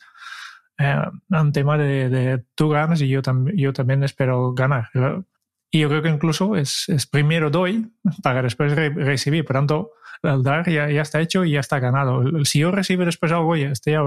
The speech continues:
ya veremos después. Por tanto, no, no creo que es algo egoísta,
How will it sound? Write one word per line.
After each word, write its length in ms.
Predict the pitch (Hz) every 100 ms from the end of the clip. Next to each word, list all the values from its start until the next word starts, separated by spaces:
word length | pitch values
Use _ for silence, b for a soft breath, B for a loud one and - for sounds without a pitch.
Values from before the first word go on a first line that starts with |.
| 135
ya 120 | 127
veremos 360 | 123 139 127
después. 360 | 127 120 143 131
Por 180 | 143 127
tanto, 240 | 131 156
no, 200 | 151 165
no 180 | - 143
creo 220 | 143 160
que 80 | 156
es 100 | 147
algo 500 | 143 143 147 143 143 b b
egoísta, 640 | - 147 143 185 - 185